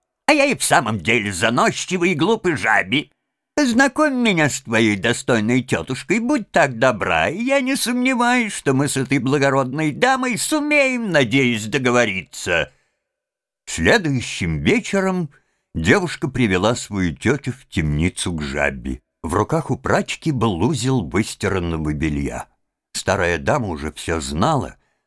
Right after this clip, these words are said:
а блеск золотых монет, которые мистер Джабс заранее рассыпал на столе,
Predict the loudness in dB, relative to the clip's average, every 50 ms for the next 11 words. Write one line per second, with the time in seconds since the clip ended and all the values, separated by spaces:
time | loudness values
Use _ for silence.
0 | _ 0 2 2 2 2 0 0 0 0 -2 -4 -10 -8 -8 -8 -6 -4 -2 0
1 | 0 0 0 0 -4 -6 -6 -4 -4 -2 0 0 0 -2 -4 -6 -8 -8 -6 -4
2 | -2 -2 -2 0 0 -2 -4 -4 -6 -6 -6 -6 -6 -2 0 0 0 0 -2 -4
3 | -2 0 0 0 0 0 -2 -2 -4 -4 -4 -4 -6 -6 -4 -4 -4 -4 -6 -8
4 | -8 -8 -6 -6 -6 -8 -8 -6 -4 -2 0 0 0 -2 -4